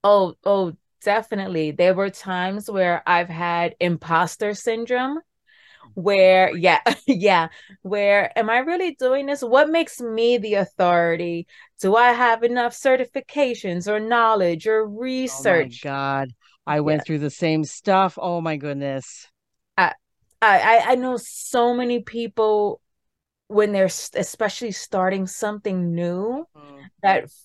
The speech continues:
Speaker 1: fall into this category. And
Speaker 2: Oh, yeah.
Speaker 1: that, that's definitely been the biggest challenge that I've had to overcome.
Speaker 2: Mm-hmm.
Speaker 1: And, and realizing that it's not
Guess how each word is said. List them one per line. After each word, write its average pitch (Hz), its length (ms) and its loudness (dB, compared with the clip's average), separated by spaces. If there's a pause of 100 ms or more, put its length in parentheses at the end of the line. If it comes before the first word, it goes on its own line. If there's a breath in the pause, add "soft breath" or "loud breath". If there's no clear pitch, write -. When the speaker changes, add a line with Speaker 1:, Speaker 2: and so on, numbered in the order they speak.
Speaker 1:
fall 180 600 4 (180)
into 180 420 -8
this 165 260 -6
category. 160 920 -4
And 175 500 -4
Speaker 2:
Oh, 127 60 -20
yeah. - 440 -20
Speaker 1:
that, 180 340 4 (120)
that's 185 480 0 (160)
definitely 214 720 -2
been 175 640 -4
the 165 480 0 (360)
biggest 175 560 0
challenge 156 600 -4
that 151 220 -4 (100)
I've 175 360 2
had 240 360 -4
to - 120 -8
overcome. 262 800 -4 (460 soft breath)
Speaker 2:
Mm-hmm. 254 220 -20
Speaker 1:
And, 240 300 0 (420)
and 247 200 -2
realizing 262 840 2
that 240 400 0 (500)
it's 220 320 0
not 226 460 0